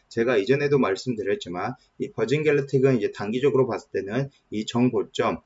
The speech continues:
대략적으로 오십 불대 이상에서는 매도를 하는 게 맞지 않나라고 생각이 됩니다. 그렇기 때문에 현재 뉴스의 파라라처럼 하락이 나왔다라고 보시면 되고요. 일단 버진 갤럭틱의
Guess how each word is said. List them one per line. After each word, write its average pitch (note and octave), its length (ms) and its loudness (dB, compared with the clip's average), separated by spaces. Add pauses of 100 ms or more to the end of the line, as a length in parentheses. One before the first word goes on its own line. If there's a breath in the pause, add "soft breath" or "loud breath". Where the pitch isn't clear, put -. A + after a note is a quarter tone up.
(140)
대략적으로 B2+ 580 4
오십 A2 260 0
불대 B2+ 340 4
이상에서는 A2 760 0
매도를 A2+ 360 -2
하는 C3 160 0
게 B2+ 80 4
맞지 F#2 300 -4
않나라고 G#2 480 -2
생각이 B2+ 360 2
됩니다. F2 420 -4 (420 soft breath)
그렇기 C3+ 260 2
때문에 D3+ 280 2
현재 C#3 320 4
뉴스의 B2 320 0
파라라처럼 C3 800 0 (260 soft breath)
하락이 C#3 420 2
나왔다라고 B2 760 2
보시면 A2 340 -2
되고요. F2 360 -4 (280)
일단 B2 360 2
버진 A#2+ 300 0
갤럭틱의 C#3 680 4